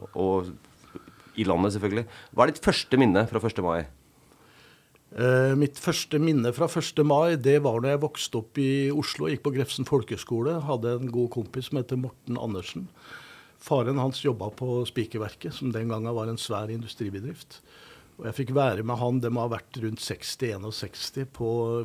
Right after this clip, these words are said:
Speaker 2: første mai-feiring i de svære industrilokalene. Jeg husker jeg fikk en bitteliten av de små soloene som vi unga fikk.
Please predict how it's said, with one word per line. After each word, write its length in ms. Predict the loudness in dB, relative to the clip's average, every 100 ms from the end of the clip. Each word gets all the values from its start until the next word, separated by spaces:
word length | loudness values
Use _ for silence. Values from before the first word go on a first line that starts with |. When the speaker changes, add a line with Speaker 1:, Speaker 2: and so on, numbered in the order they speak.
| -6
Speaker 2:
første 240 | -8 -6 -6
mai-feiring 880 | -4 -6 -8 -6 -6 -4 -6 -6 -8 -14 -20 -20 -20 -14 -6
i 120 | -4
de 80 | -4
svære 400 | -4 -2 -2 -4
industrilokalene. 1040 | -6 -8 -6 -8 -8 -8 -8 -6 -4 -4
Jeg 80 | -4
husker 240 | -6 -6
jeg 80 | -4
fikk 220 | -4 -4
en 100 | -6
bitteliten 640 | -4 -4 -4 -4 -4 -6 -6
av 140 | -4
de 80 | -4
små 300 | -4 -2 -2
soloene 640 | -2 -4 -4 -4 -4 -6 -8 -14
som 220 | -8 -4 0
vi 80 | 0
unga 220 | 0 -2
fikk. 360 | -4 -6 -6